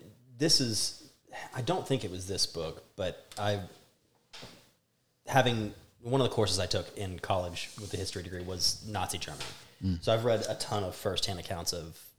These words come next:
Speaker 1: kill camps, work camps, all this. And <clears throat> one of the things that they, like, a repeating theme in all of them, and, and I've always appreciated it, was the why is always a big one for everybody. It's always been the why.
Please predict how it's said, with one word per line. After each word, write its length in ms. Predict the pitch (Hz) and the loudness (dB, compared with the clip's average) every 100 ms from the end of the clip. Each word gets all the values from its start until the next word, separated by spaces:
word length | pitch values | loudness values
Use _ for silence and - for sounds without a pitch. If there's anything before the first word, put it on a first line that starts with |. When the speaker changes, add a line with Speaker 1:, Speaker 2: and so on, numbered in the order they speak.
| - - - - - - - - - - - _ _ _ _ - | 0 2 2 0 4 4 4 -6 -14 -20 -20 _ _ _ _ 2
Speaker 1:
kill 180 | 139 117 | 6 6
camps, 840 | 117 110 107 - - - - - - _ _ _ _ _ - | 4 2 2 4 4 4 0 -4 -12 _ _ _ _ _ -6
work 220 | 113 117 - | 2 2 2
camps, 380 | 110 104 98 | -2 0 0
all 160 | 107 98 | 0 0
this. 220 | 92 82 - - - - - - | -2 -6 -8 -14 -14 -16 -4 4
And 180 | 123 120 | 4 4
<clears throat> 100 | - | 4
one 340 | 180 190 143 170 | 8 10 12 12
of 20 | |
the 80 | 156 | 10
things 240 | 135 123 | 8 4
that 120 | 107 | 4
they, 300 | - 104 101 | 8 8 8
like, 160 | 98 98 | 6 2
a 40 | |
repeating 680 | 98 101 - 113 107 101 98 - - - _ _ _ _ _ - | 2 0 0 2 4 4 2 0 -4 -12 _ _ _ _ _ -2
theme 280 | - 120 107 | 4 6 8
in 60 | |
all 200 | 98 127 | 10 10
of 60 | 110 | 8
them, 120 | 98 | 6
and, 160 | 95 95 | 2 0
and 80 | 107 | 2
I've 80 | 101 | 6
always 220 | 101 95 | 6 4
appreciated 480 | - 135 127 104 92 | 2 2 4 4 2
it, 120 | 95 | 0
was 320 | 104 92 - - - - - - | 2 2 2 -2 -14 -14 -16 2
the 120 | 113 113 | 8 10
why 360 | 101 117 131 | 12 12 12
is 180 | 113 101 | 12 10
always 340 | 104 101 95 87 | 8 10 8 4
a 40 | |
big 180 | 78 76 | -2 -4
one 180 | - 76 - | -6 -12 -14
for 160 | - 101 | 2 4
everybody. 360 | 85 73 53 | 4 0 -6
It's 120 | - - | -2 4
always 180 | 101 101 | 6 6
been 120 | 104 | 4
the 80 | 80 | 2
why. 240 | 69 50 | -4 -8